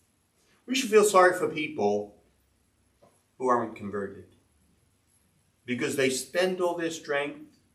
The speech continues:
and fail. But we should no wise feel sorry for ourselves because we have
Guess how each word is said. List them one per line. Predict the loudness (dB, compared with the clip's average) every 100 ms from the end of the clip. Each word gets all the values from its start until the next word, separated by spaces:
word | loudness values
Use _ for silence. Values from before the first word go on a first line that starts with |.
| _ _ _ _ -18
and | -16
fail. | -16 -18 -18 -20 _ _ _ _ _ _ _ _ _ _ _ -6
But | -2
we | -2
should | 2 2 2
no | -2 -2 -2 0 -2
wise | -4 -6 -6 -8 -8 -10 -12
feel | -14 -10 -8 -6 -8
sorry | -8 -6 -6 -4 -8
for | -10 -8 -8 -8
ourselves | -10 -10 -14 -14 -14 -16 -18 -18 -16 -18 -20 _ _ _ _ _ _
because | -8 -6 -4 -2 2 2 0 -6 -10 -8 -8 -12 -20 _ -18
we | -16
have | -8 -2 -2 -2 -6 -12